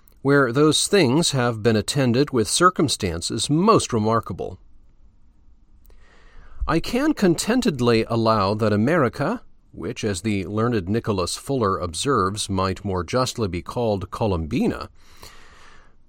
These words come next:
was altogether unknown to the penman of the Holy Scriptures, and in the ages which the Scriptures were penned. I can allow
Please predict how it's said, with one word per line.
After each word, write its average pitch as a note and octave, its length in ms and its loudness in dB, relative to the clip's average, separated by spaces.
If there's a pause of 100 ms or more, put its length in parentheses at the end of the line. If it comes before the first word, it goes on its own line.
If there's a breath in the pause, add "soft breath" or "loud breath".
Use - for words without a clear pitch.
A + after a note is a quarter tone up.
(220)
was D3 340 6
altogether F3+ 540 6
unknown G2 600 2
to A#2 260 0
the G#2+ 240 0
penman C#3 480 2
of A2+ 160 2
the A2 120 2
Holy G#2+ 280 0
Scriptures, B2+ 800 -4 (300)
and C#3+ 240 0
in C#3+ 80 4
the C#3 180 0
ages F#3 520 0
which D3 260 -2
the A#2+ 120 -2
Scriptures A#2 560 -4
were B2+ 140 -6
penned. F2+ 500 -6 (2250)
I C3 100 -4
can G3 280 0
allow G#2+ 500 2